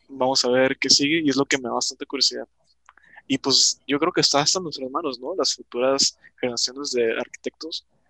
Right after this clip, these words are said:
que puedan aportar bastante a este, a este nuevo movimiento.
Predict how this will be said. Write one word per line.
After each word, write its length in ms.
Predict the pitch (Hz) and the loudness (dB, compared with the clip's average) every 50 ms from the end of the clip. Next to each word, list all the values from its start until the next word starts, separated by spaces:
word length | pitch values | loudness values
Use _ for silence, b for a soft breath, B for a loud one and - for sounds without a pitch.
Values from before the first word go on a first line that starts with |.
| _ _ _ _ _ _ _ _ _ _ - | _ _ _ _ _ _ _ _ _ _ -2
que 100 | 135 135 | -2 0
puedan 260 | - 131 127 135 147 | 0 0 2 2 2
aportar 360 | 143 - 135 - - - 123 | 2 2 -2 -2 0 -2 0
bastante 380 | 127 127 - 135 127 - - 131 | 0 0 0 -2 -2 -4 -4 -4
a 20 | |
este, 380 | 123 - - 135 131 123 117 120 | -2 -2 0 0 2 2 2 2
a 60 | 123 | 0
este 180 | - - 143 135 | 0 0 -2 -4
nuevo 200 | 135 135 139 143 | -4 -4 -6 -6
movimiento. 580 | 147 147 143 131 117 117 117 120 117 - - | -6 -8 -8 -8 -10 -12 -14 -16 -16 -20 -20